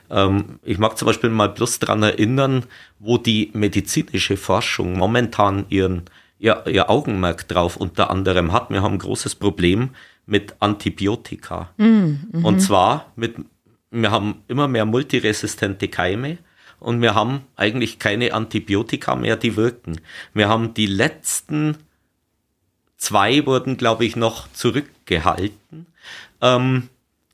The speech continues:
Speaker 1: die wirksam waren gegen multiresistente Keime. Die mussten wir jetzt freigeben für die Geflügelzucht, weil in diesen großen Geflügelfarmen der, ähm, Bakteriendruck so groß ist und die multiresistenten Keime so stark vorhanden,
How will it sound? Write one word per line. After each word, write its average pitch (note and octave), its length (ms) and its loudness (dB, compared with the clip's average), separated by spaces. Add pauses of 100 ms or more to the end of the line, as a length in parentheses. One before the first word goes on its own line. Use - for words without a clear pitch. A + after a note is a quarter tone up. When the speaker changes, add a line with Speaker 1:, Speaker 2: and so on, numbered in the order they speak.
(100)
Speaker 1:
die B2 140 -2
wirksam A#2 440 0
waren F#2+ 400 0
gegen A#2+ 340 -2
multiresistente A2+ 1000 0
Keime. B2 520 0 (300)
Die A#2+ 100 2
mussten A#2+ 360 -4
wir G#2+ 100 2
jetzt - 380 0
freigeben A2+ 840 -2
für G#2+ 480 0 (280)
die F2+ 80 -14
Geflügelzucht, G#2 1040 -2
weil G2+ 260 2 (260)
in G#2 160 -2
diesen G#2+ 320 0
großen A2+ 340 -2
Geflügelfarmen A#2 1000 0 (300)
der, A2 360 6
ähm, G#2 380 2 (260)
Bakteriendruck A#2 920 0
so C#3+ 240 2
groß A#2 420 0
ist A#2+ 160 -4
und A2 180 -2
die A#2 80 0
multiresistenten A2 1080 -2
Keime A2 420 0
so A#2+ 200 -2
stark - 280 -2
vorhanden, G#2 540 0